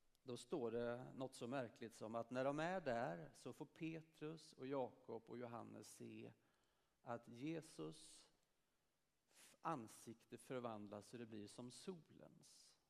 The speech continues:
Och hans kläder blir så bleka så ingen blekning kan göra dem så bleka.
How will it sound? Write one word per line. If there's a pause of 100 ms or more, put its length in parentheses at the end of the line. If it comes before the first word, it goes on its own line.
(880)
Och
hans
kläder
blir
så
bleka
så
ingen
blekning
kan
göra
dem
så
bleka.